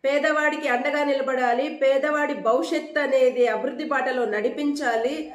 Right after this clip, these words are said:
ఒక విద్యార్థిని ఉన్నతమైన స్థాయికి తీసుకురావాలి,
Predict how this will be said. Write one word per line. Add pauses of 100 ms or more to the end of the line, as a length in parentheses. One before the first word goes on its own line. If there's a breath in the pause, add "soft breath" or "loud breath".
ఒక
విద్యార్థిని
ఉన్నతమైన
స్థాయికి
తీసుకురావాలి,